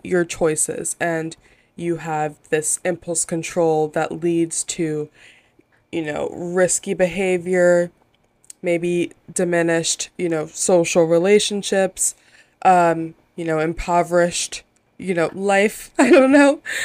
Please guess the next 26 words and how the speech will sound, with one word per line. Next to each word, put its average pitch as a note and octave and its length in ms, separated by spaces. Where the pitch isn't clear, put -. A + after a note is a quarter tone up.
Um, G#3 560
that's D4 420
inevitably F#3+ 640
going F#3 360
to - 160
affect - 640
that E3+ 360
respect - 760
that A3 120
you G#3 160
had G3 140
once E3 340
established E3 720
with - 140
yourself, F3+ 340
because F#3+ 260
what A3+ 140
does B3+ 200
it A#3 160
tell D4 300
you? - 340
You A3 100
know, G#3+ 80
you're, A3+ 320
you E4 640
are, A3 480